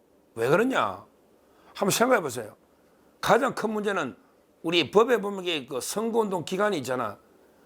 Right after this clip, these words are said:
뭐 대통령 같은 게 예를 들어 이십삼 일이다. 뭐 국회의원들이 뭐 예를 들어, 예를 든 겁니다. 뭐 십사 일이다.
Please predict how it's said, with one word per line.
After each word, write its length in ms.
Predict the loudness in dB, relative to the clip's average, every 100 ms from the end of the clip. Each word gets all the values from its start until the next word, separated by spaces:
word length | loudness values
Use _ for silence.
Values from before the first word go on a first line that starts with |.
| _
뭐 140 | -8 0
대통령 460 | 0 2 0 0
같은 180 | -2 -2
게 220 | 0 0
예를 180 | 2 0
들어 140 | 0 -2
이십삼 560 | -2 -4 -4 -2 -2
일이다. 400 | -2 -4 -6 -8 _ _ _ _ _ -6
뭐 160 | -4
국회의원들이 520 | -2 0 0 2 0 0
뭐 380 | 2 0 0 -2
예를 180 | 0 0
들어, 320 | 2 0 -2 _ _ _ 0
예를 180 | 2 2
든 140 | 0
겁니다. 520 | -2 -2 0 0 -2 -12 _ _ _ -4
뭐 220 | -2 0
십사 400 | -2 -2 0 0
일이다. 400 | 0 -6 -8